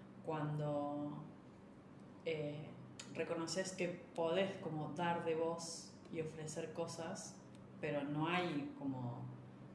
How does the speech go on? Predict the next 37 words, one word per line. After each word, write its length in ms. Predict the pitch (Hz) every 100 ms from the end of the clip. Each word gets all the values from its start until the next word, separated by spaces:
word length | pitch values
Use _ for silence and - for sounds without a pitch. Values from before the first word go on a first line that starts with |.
| -
cabida, 480 | - 139 151 151 139
si 80 | 143
se 100 | -
quiere, 300 | 131 147 156 -
para 120 | 147
esas 160 | 139 147
cosas. 580 | - 143 143 139 - - - - - - - - - 160
Y 60 |
digo, 160 | 160 147
y 100 | 175
eso 160 | 202 -
genera 340 | 160 170 165 131
como 160 | 135
cierta 240 | 131 147 147
incertidumbre 640 | 147 143 156 170 160 156
porque 420 | 151 147 - 147
de 100 | 147
tu 120 | 143 147
parte 640 | 185 185 170 - 165 180 -
hay 240 | 190 180
interés, 600 | 165 156 156 160 160 - -
hay 140 | 160
energía, 680 | 156 160 - 180 170 160 156
hay 160 | 165 175
ganas, 400 | 196 175 202 - - - - - - -
pero 160 | 160 156
depende 400 | 147 175 185 180
de 140 | 170
un 80 | 175
otro, 260 | 185 - 123 -
¿no? 340 | - - - -
Como 420 | 160 147 147 - - - - -
que 180 | - 151 - - -
se 220 | - 165
habilite 840 | 151 156 160 165 170 - 165 175 175 - - - 254
ese 200 | 160 160
trabajo. 920 | 151 151 160 160 160 160 165 160 165